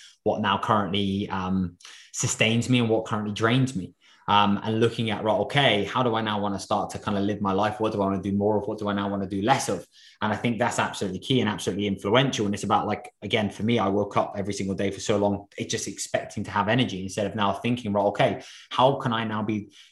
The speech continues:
the power plant? You know, power plants don't just have energy, power plants generate energy. So you now wanna be the power plant of your life. You wanna be the power plant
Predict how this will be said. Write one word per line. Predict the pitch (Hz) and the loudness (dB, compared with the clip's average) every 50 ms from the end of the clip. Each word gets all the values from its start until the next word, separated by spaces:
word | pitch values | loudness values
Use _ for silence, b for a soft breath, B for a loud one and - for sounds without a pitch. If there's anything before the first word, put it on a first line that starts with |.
| B - - | B -16 -8
the | 113 - | -6 -6
power | - - - - 107 107 101 | -4 -2 -2 0 0 0 -2
plant? | - - - 90 87 85 - - | -4 -6 -6 -8 -8 -10 -8 -4
You | 101 | -2
know, | 98 98 98 | -2 -2 -2
power | - - 123 120 123 107 | 0 2 4 4 4 4
plants | - - 107 104 95 - - | 2 0 0 -2 -2 -4 -2
don't | - 120 117 104 95 | 0 0 0 0 -4
just | - 107 - | -6 -4 -2
have | - 123 123 110 | 0 0 2 2
energy, | 110 113 110 98 110 110 | 0 0 0 -2 -2 -2
power | 110 - - 117 117 107 | -2 0 2 2 2 2
plants | - 113 107 110 110 95 92 | 2 2 2 2 2 -2 -4
generate | 104 107 131 127 127 113 104 104 104 95 | 0 4 6 6 6 6 4 2 2 0
energy. | 95 98 95 98 92 - 90 90 | -2 -4 -6 -6 -6 -6 -6 -6
So | - - | -4 -2
you | 110 127 160 165 | 2 4 6 6
now | 156 139 131 | 6 6 4
wanna | 123 131 123 117 | 4 4 4 4
be | 104 123 120 117 | 2 2 2 2
the | 104 98 | 2 0
power | - - 120 117 104 104 | -2 0 0 0 0 0
plant | - 113 104 98 82 | 0 0 -2 -2 -2
of | 95 92 98 | -4 -4 -2
your | 95 92 | -2 0
life. | 104 104 90 87 - | -2 -2 -4 -4 -4
You | 110 110 | -2 0
wanna | 117 113 95 | 0 0 0
be | 101 | -2
the | 92 101 | -4 -6
power | - - 104 101 98 | -6 -4 -2 -2 -2
plant | - - 98 95 | 0 -2 -2 -4